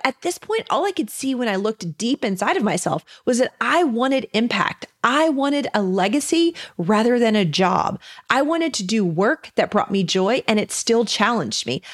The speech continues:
I always knew I was gonna be in the workforce. I always knew I was gonna be contributing. I was born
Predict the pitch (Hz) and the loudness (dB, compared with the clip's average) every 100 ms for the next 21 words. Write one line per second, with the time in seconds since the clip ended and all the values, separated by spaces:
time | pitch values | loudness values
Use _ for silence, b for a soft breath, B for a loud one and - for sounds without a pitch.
0 | B - 339 - - 320 381 370 - 208 | B -2 -2 -2 0 2 4 2 2 0
1 | 208 233 165 185 175 196 185 175 165 - | 2 2 2 0 0 0 2 2 2 0
2 | - - - - 254 - 254 269 320 320 | -2 -4 -4 -2 -2 0 0 0 2 0
3 | - 214 220 175 175 170 185 165 - 175 | 0 0 2 0 0 0 0 0 -2 -2
4 | 190 - - - B B B 247 311 254 | 0 -2 -6 -10 B B B 0 0 -2
5 | 180 190 214 247 | -2 0 2 0